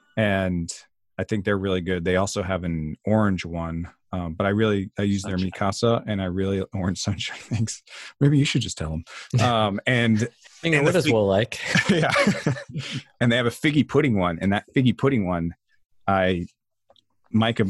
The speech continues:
Speaker 1: puts everything in his coffee, but I, I usually put that in my coffee.
Speaker 3: <laughs>
Speaker 1: Um, so figgy pudding in my coffee in, like, cold brew or something is, that's delicious. Um, those, and then typically other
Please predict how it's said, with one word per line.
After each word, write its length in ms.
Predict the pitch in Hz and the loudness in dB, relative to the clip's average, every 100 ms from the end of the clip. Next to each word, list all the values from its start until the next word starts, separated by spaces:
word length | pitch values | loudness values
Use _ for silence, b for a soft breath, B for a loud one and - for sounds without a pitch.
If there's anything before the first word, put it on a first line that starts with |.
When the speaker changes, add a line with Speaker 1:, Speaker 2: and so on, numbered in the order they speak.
| - | -2
Speaker 1:
puts 180 | 117 104 | -2 0
everything 340 | 107 107 101 | 2 2 0
in 60 | 90 | -2
his 120 | 87 | -2
coffee, 340 | - 92 - 85 | 0 0 0 -2
but 140 | 90 | 0
I, 180 | 101 104 | 0 0
I 80 | 95 | 0
usually 300 | 104 98 95 85 | 0 2 0 -2
put 160 | 90 - | -4 -4
that 140 | 92 | -4
in 60 | 90 | -2
my 140 | 85 | -4
coffee. 460 | - 85 - - - 143 | -2 -2 0 -4 -4 -6
Speaker 3:
<laughs> 120 | - | -4
Speaker 1:
Um, 400 | 92 82 82 87 - b b b _ - | -4 -4 -6 -8 -8 b b b _ -6
so 180 | 101 90 | -4 -2
figgy 340 | - 127 123 | 2 2 4
pudding 260 | 120 113 107 | 2 2 2
in 60 | |
my 120 | 98 87 | 0 -2
coffee 540 | 101 98 - 92 87 - | -2 -2 -2 -4 -6 -6
in, 160 | 101 92 | -2 -2
like, 180 | 92 - | -2 -2
cold 240 | 110 95 | 0 0
brew 160 | 95 87 | 0 -2
or 80 | 80 | -2
something 340 | 92 90 87 | -6 -4 -4
is, 320 | 82 - - _ - | -6 -10 -16 _ -4
that's 460 | 92 - - - _ _ _ _ | -4 -4 -12 -16 _ _ _ _
delicious. 520 | 101 92 85 - - - | -4 -2 -4 -8 -12 -4
Um, 400 | 107 95 90 92 b b b b b b _ _ | 0 0 0 -4 b b b b b b _ _
those, 540 | 110 117 120 120 - - | 2 4 4 2 0 0
and 180 | 107 101 | 2 4
then 460 | 101 101 101 95 - _ _ _ | 2 2 0 -2 -6 _ _ _
typically 600 | 123 110 107 - 110 104 - | 0 0 -2 0 0 0 0
other 500 | 107 104 104 95 | 0 2 2 0